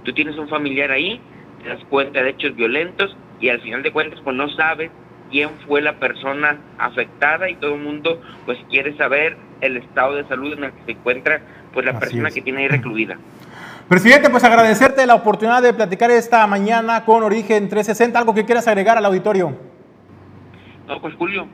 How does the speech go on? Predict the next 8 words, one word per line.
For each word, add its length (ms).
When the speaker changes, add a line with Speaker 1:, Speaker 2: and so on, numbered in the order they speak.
Speaker 1:
comentarle 420
al 140
auditorio 540
que 120
cualquier 760
duda, 300
cualquier 440
situación 680